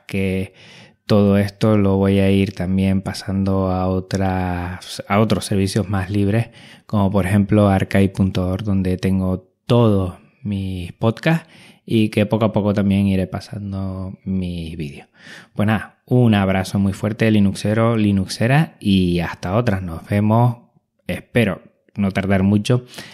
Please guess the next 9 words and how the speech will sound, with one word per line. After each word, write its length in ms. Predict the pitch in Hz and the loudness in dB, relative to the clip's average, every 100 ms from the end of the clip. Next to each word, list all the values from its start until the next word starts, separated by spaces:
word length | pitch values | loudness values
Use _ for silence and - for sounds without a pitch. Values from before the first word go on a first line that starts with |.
| - - | -20 -8
aquí 420 | 95 90 87 80 | -6 -4 -6 -6
en 160 | 90 90 | -4 -4
otro 400 | 90 - 92 92 | -2 -2 -2 -2
de 160 | - | -4
estos 420 | 87 - - 90 87 87 | -10 -8 -6 -4 -4 -8
screencasts 720 | - 120 143 - 156 170 - | 0 0 2 2 2 2 -2
para 300 | - 90 90 | -4 -2 -2
Podcast 340 | - 87 - 85 | -4 -6 -6 -6
Linux. 260 | 90 85 | -6 -6